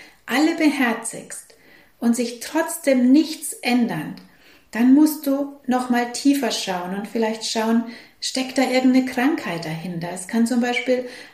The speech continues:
eine Schilddrüsenunterfunktion sein. Es kann, dass chronische Fatigue-Syndrom sich entwickeln, zum Beispiel nach einer Viruserkrankung. Es könnte Fibromyalgie sein oder auch eine entzündliche Erkrankung in deinem Körper.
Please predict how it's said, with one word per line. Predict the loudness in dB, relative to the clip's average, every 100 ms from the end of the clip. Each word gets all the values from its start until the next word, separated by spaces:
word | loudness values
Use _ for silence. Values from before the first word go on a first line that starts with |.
| 0
eine | 2 4
Schilddrüsenunterfunktion | 2 2 2 2 2 2 4 4 2 0 -4 -6 -8 -8
sein. | -8 -8 -8 -6 -6 -6
Es | -8 -6
kann, | -4 0 0
dass | 0 -4 -8 -18 -20 -4
chronische | 2 4 4 0 -2 -10
Fatigue-Syndrom | -4 -2 0 2 0 0 0 0 0 -4 -4
sich | -6 -8 -8
entwickeln, | -8 -6 -6 -4 -4
zum | -2
Beispiel | 0 0 2 2
nach | 0 -2
einer | 0 2 2 2
Viruserkrankung. | 2 0 -2 -8 -6 -6 -6 -8 -10 -14 -20 -14 -10
Es | -8
könnte | -2 2 4
Fibromyalgie | 2 0 0 0 6 6 8 6 2 0 -2
sein | -4 -8 -8 -6
oder | -4 -2 -2
auch |
eine | 0 0 -2 -8 -10 2
entzündliche | 2 4 0 2 0 0
Erkrankung | -2 -6 -8 -8 -6 -6
in | -6 -4
deinem | -6 -6 -10
Körper. | -10 -12 -12 -12